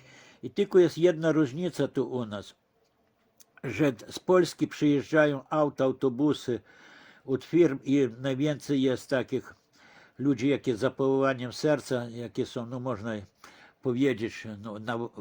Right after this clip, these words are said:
na własnych autach przyjeżdżają, no kto ma busik, ich zabierają, tych ludzi do Polski, a oni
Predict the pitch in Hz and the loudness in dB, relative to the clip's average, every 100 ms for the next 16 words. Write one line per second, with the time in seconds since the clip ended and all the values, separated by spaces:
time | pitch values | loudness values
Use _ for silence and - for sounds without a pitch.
0 | 104 101 127 123 156 156 - 127 - 131 | -12 -8 -4 2 6 6 4 -8 -6 -4
1 | 123 113 - 127 113 104 87 113 110 101 | -4 -8 -8 -4 -4 -4 -4 -4 -4 -6
2 | 104 98 - 127 117 95 139 131 - 117 | -12 -8 -4 -4 -4 -2 0 0 -2 -10
3 | _ - - - - 147 160 110 135 143 | _ -20 -20 -20 -2 2 2 2 2 2
4 | 139 147 139 120 127 - 143 113 123 120 | 4 2 0 -6 -8 -4 -4 -2 -2 -4
5 | - 147 156 - 120 117 131 143 143 | -2 -2 -2 -4 -4 -2 -2 -2 -6